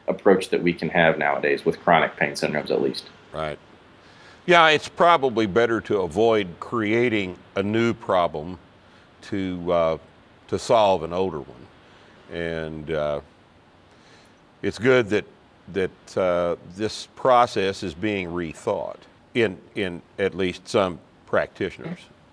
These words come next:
Speaker 2: Uh,
Speaker 1: Yeah.
Speaker 2: there are older guys out there that are in general, in, in a G P practice, you know, in smaller markets around the country.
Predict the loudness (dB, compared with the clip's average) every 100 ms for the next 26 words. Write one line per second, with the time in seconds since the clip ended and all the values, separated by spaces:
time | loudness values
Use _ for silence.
0 | -4 -2 0 -2 -4 _ 0 2 4 4
1 | 4 2 -2 0 2 2 4 4 4 4
2 | 2 0 0 -4 -4 -4 -4 -2 -4 -6
3 | -4 -4 -2 -6 -6 -12 _ _ -20 -10
4 | -6 -4 -2 -2 -2 -2 -2 0 -2 -2
5 | 0 -2 -2 -6 -14 -18 -20 _ _ _
6 | _ _ _ _ -10 -6 -6 -6 -10 -14
7 | -2 0 0 0 -2 -2 -4 -10 -6 -4
8 | -4 -6 -8 -8 -8 -10